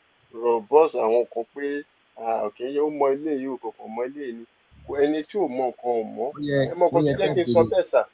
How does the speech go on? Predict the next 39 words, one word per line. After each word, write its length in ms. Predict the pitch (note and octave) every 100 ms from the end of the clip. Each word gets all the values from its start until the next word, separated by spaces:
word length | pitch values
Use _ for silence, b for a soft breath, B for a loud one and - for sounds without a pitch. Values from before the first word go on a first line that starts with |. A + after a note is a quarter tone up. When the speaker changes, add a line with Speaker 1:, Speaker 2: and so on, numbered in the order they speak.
| _ _ _ C#3
Speaker 2:
ó 40 |
yẹ 140 | D3 C3+
kẹ́ 140 | D3+
béèrè 220 | B2 A#2 A2
question 320 | C3 B2+ B2+
lọ́wọ́ 220 | B2 C3+ B2
mi, 180 | C3
kí 100 | - D3
nìdí 220 | A#2+ A2
tí 120 | -
mo 100 | A#2+
fi 140 | - A2
sọ 140 | -
bẹ́ẹ̀? 260 | A2 - - B4+ - - _ _ _ _ _ _ - _ _ _
Speaker 1:
Ok 180 | C#3+ D3
sà, 220 | C3+ C#3+ C3
because 280 | D3+ G#3
ó 80 | F#3+
lọ́rọ̀ 300 | A#3 A3+ E3+
kan 140 | - C#3+
tó 120 | E3
sọ 240 | E3 - C#3 - _
tí 140 | _
mo 120 | E3 D3+
fi 120 | D3+
mọ̀ 180 | C#3+ A#2+
pé 120 | - C#3
ẹni 180 | C3+
yóò 160 | C#3 D3+
tiẹ̀ 220 | - C3 A2+
mọ 140 | A#2+
nǹkan 200 | A2+ G#2+
kan 180 | - B2+
nípa 240 | C3+ -
nǹkan 320 | A3 - A#2 A2
tó 140 | C3+
ń 80 | C3
ṣe 180 | - A2+
yẹn. 180 | G2+